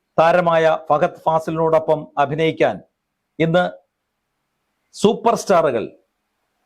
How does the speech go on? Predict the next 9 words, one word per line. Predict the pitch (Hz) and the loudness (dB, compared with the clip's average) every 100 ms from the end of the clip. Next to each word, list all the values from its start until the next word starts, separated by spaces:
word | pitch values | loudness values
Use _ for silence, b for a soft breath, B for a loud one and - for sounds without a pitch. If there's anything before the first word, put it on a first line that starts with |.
| _ | _
മറ്റു | 139 180 - | -2 -2 0
ഭാഷയിലെ | 240 202 196 202 196 | 0 0 2 0 0
സൂപ്പർ | 190 202 - 202 | 0 -2 0 -4
സ്റ്റാറുകൾ | 175 - 160 160 156 | -2 0 0 0 0
അടക്കം | 143 156 - 160 117 - _ _ _ _ _ _ - | 2 0 0 -2 -2 -16 _ _ _ _ _ _ 0
കാത്തിരിക്കുകയാണ് | 143 160 160 156 131 120 110 | 0 0 -2 -4 -2 -2 -2
അദ്ദേഹത്തോടൊപ്പം | 127 135 147 147 139 139 131 151 | -2 0 -2 0 -2 -2 -6 -6
ഒരു | 135 131 - | -6 -6 -6
സിനിമ | 151 151 147 | -4 -2 -2